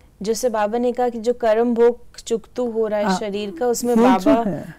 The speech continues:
Speaker 1: मदद कैसे करें? फिर बाबा ने कहा, "जितना हो सके योग बल से काम लो।"
Speaker 2: ये बाबा कहते हैं कि देखो, कर्म आपने किए हैं, कर्म किए हैं तो उन कर्मों का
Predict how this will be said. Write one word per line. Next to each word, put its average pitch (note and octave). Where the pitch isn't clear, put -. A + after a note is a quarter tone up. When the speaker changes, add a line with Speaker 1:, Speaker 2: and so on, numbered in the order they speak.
Speaker 1:
मदद A3
कैसे A#3+
करें? G#3+
फिर A3+
बाबा G#3+
ने A#3
कहा, A#3+
"जितना A3+
हो A#3
सके A#3+
योग A#3
बल F#3+
से F3+
काम E3
लो।" D#3+
Speaker 2:
ये A#3+
बाबा F#3
कहते G3
हैं F3
कि F#3
देखो, G3
कर्म A3
आपने F3
किए -
हैं, D3+
कर्म A3+
किए G#3
हैं F3
तो A3
उन A#3
कर्मों G3+
का E3